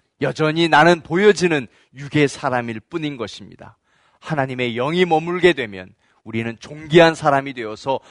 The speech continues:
존경받는 인생이 되는 것입니다. 교회가 세상에 존경받아야 되는 것 아닙니까? 우리가 가정에서, 교회에서 존경받아야 되는 것 아닙니까? 그렇다면 내 안에 고집을 지우고 하나님의 영, 하나님의 말씀,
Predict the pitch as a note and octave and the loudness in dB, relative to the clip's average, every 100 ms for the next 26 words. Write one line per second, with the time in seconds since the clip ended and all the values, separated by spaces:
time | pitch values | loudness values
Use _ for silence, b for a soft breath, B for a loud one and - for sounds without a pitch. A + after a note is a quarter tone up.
0 | b - D3+ D#3+ F#3 F3+ E3+ D#3 D#3 B2+ | b -20 -18 -4 -4 4 4 4 2 0
1 | C#3 C3+ C3+ C3+ A2+ A2+ G2 - D2 G2 | -8 -4 -4 -4 -10 -10 -14 -16 -20 -20
2 | - _ _ _ _ _ - C#3+ D3 D3+ | -20 _ _ _ _ _ -10 -4 4 4
3 | D#3+ C#3+ C#3 C#3 - C3 C3+ C#3+ C3 C3+ | 2 -2 -4 -6 -8 -12 -12 0 2 2
4 | C3 A#2 A#2+ A#2+ G#2 G#2+ A#2 G#2 F2+ F#2 | -2 -6 -8 -6 -6 -10 -16 -16 -18 -20
5 | b b b b - E3 F#3+ G3 E3 E3 | b b b b -4 4 8 8 6 4
6 | G3+ G3+ F#3+ G#3+ G3 F#3+ F3 F#3 C#3+ E3 | 4 4 2 -2 4 4 6 0 -6 -8
7 | E3+ F#3+ F3 E3+ E3+ D3+ D3 D#3 C#3 C3+ | -6 2 4 6 4 2 -2 2 2 2
8 | C#3 G#2+ - F2+ _ _ _ _ A#2 A#2 | -6 -14 -16 -20 _ _ _ _ -10 -8
9 | C3 B2 C#3+ A#2+ _ _ A2 D#3+ F#3 D3+ | -6 -2 -2 -2 _ _ 0 6 6 6
10 | D#3+ D#3 A#2+ - _ _ - C#3 B2+ B2+ | 4 4 0 -6 _ _ -16 -14 -12 -6
11 | C3 B2 - F3 G#3 G#3 E3 A2+ - _ | -6 -6 -6 -4 -4 -4 -4 -4 -8 _
12 | - E3 C3+ A#2 A2+ A2 A2 D3 E3+ C#3 | -8 0 0 0 -6 -6 2 2 2 -6
13 | b - G3+ F#3 F#3+ G3 F3 E3 F#3+ - | b 0 4 4 6 4 8 6 6 2
14 | F3 | 0